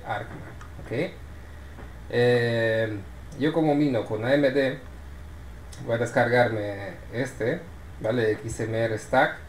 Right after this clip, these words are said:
eh, sirve para A M D y para Nvidia. Eh, ya lo tengo descargado,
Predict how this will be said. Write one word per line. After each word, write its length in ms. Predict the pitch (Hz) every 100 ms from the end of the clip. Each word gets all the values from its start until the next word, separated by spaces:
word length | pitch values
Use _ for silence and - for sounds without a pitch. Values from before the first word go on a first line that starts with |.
| - - - - -
eh, 200 | 117 113
sirve 300 | 110 127 120
para 240 | 110 107 107
A 40 |
M 160 | 113 117
D 120 | 123
y 100 | 110
para 240 | 110 107
Nvidia. 560 | 101 98 120 143 165 214 - - - - - - -
Eh, 280 | 120 117 107
ya 100 | 123
lo 160 | 139 120
tengo 320 | 143 139 135
descargado, 800 | 139 - 139 135 165 156 143